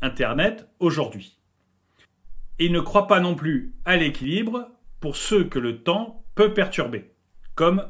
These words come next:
l'agriculture. Alors, quelle est la place de l'État chez les néoclassiques ? Eh bien,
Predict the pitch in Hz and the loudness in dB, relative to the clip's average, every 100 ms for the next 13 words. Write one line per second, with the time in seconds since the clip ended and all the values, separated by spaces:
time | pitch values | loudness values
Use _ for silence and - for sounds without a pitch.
0 | - 135 139 143 131 117 - - _ _ | -4 0 0 0 -2 -6 -10 -20 _ _
1 | _ _ _ _ _ _ _ _ _ _ | _ _ _ _ _ _ _ _ _ _
2 | _ - - - - - 208 262 - 208 | _ -14 -10 -10 -8 2 4 4 2 4
3 | 214 170 - 202 170 127 127 110 - 175 | 6 4 4 2 2 0 -2 -2 2 2
4 | 226 262 - - - 127 131 139 196 190 | 2 -2 -12 -14 -6 -2 2 6 4 4
5 | 120 - - - - _ _ _ _ _ | -2 -4 -6 -10 -14 _ _ _ _ _
6 | _ _ _ _ _ - - - - - | _ _ _ _ _ -16 -12 -12 -10 -8
7 | - 170 240 226 | -2 2 2 0